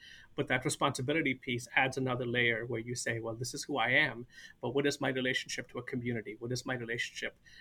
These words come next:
to everyone else?" Um, you know, so what is that balance? And so with me, when I, when I think about that authenticity, uh, I, I remember that, uh,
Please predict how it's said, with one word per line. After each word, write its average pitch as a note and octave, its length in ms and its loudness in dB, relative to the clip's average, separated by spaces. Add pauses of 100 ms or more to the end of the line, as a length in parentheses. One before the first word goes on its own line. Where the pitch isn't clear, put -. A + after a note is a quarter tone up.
(140)
to - 180 0
everyone C3+ 380 4
else?" A#2 560 -2 (140)
Um, A#2 460 -2 (100)
you A#2+ 80 -4
know, A2+ 80 -4
so A#2+ 140 -8
what D3 100 4
is C#3 100 2
that A#2+ 200 -4
balance? A#2 460 -2 (420)
And D3 180 6
so C#3 600 6 (340)
with D3 260 0
me, D3+ 600 4 (160)
when C3+ 160 -2
I, B2 340 2
when B2+ 100 0
I B2 80 2
think E3 260 -2
about B2+ 240 0
that A#2 60 0
authenticity, B2 800 -4 (540)
uh, A#2 260 2 (240)
I, C3 120 2 (100)
I C#3 100 8 (100)
remember D3 460 4
that, A#2+ 360 -2 (560)
uh, C3 100 -4